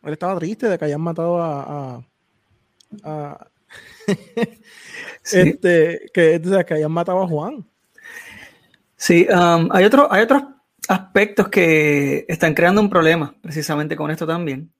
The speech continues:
Speaker 2: y es el hecho de que aquí en Estados Unidos,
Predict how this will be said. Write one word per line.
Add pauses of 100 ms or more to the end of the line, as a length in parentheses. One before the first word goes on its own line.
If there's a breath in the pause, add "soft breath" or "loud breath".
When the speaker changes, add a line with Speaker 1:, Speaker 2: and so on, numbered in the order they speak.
(100)
Speaker 2:
y
es
el
hecho
de
que
aquí
en
Estados
Unidos,